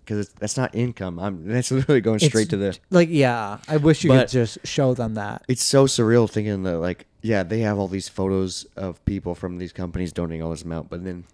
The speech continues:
Speaker 1: there's just Wes and I that are just these two freaking video game
Speaker 2: Where it's literally you guys did everything you could to
Speaker 1: and we
Speaker 2: raise
Speaker 1: live streamed
Speaker 2: money.
Speaker 1: for twenty-four hours straight, and now here's a ten thousand dollar
Speaker 2: When you
Speaker 1: check.
Speaker 2: guys have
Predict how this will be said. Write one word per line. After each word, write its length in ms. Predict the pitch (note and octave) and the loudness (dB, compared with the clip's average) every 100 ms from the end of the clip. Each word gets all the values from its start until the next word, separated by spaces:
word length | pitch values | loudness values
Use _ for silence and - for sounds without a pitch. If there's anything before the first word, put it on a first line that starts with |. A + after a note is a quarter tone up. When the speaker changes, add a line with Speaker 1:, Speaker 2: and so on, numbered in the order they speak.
| - | -12
Speaker 1:
there's 200 | F#2 F2 | -8 -6
just 180 | E2 - | -6 -4
Wes 220 | E2+ - | -6 -6
and 100 | D#2 | -10
I 120 | D2 | -10
that 140 | D#2 D#2 | -8 -8
are 80 | |
just 280 | D#2 E2 - | -6 -8 -10
these 200 | F2 E2 | -14 -14
two 300 | - - F#2+ | -8 -4 -4
freaking 440 | E2+ F#2 F2+ F2 D#2+ - | -4 -6 -6 -6 -10 -10
video 280 | E2+ F2+ F2 | -4 -2 -2
game 420 | F2 F2 E2+ A#2+ | -4 -4 -2 2
Speaker 2:
Where 160 | F#3 | 2
it's 140 | F#3 - | 0 0
literally 360 | F3 F#3+ D#3+ | 2 2 2
you 100 | D3+ | 2
guys 240 | D3 C#3 - | 4 2 0
did 160 | C#3+ - - | -6 -8 -6
everything 480 | E3 D#3 E3 D#3+ C#3+ | -2 0 -2 -2 -4
you 160 | B2+ | -4
could 520 | - A2+ A#2 A2 - - | -4 -6 -6 -8 -14 -4
to 80 | A2 | 0
Speaker 1:
and 60 | |
we 100 | A2+ | 0
Speaker 2:
raise 120 | - | 2
Speaker 1:
live 220 | G2 F#2+ A#2 | 2 2 2
streamed 220 | A2+ G#2+ | 0 -4
Speaker 2:
money. 80 | G#2+ | -6
Speaker 1:
for 80 | |
twenty-four 440 | - G2 F#2+ - F2 | -6 -2 -4 -2 -4
hours 200 | F2 E2+ | -4 -2
straight, 240 | F#2 F2+ | -4 -4
and 180 | F2+ F#2 | -6 -6
now 220 | E2 E2 | -6 -4
here's 180 | F#2 F#2+ | -4 -6
a 80 | F2 | -8
ten 400 | - - F#2+ F#2+ | -10 -4 -2 -2
thousand 520 | - F2+ F2+ - E2+ | -2 -2 -2 -2 -6
dollar 260 | E2 E2 D#2 | -4 -6 -2
Speaker 2:
When 180 | G3+ G3 | 0 2
you 100 | F#3+ | 4
Speaker 1:
check. 20 | |
Speaker 2:
guys 180 | F3 E3 | 2 2
have 180 | C#3+ | -2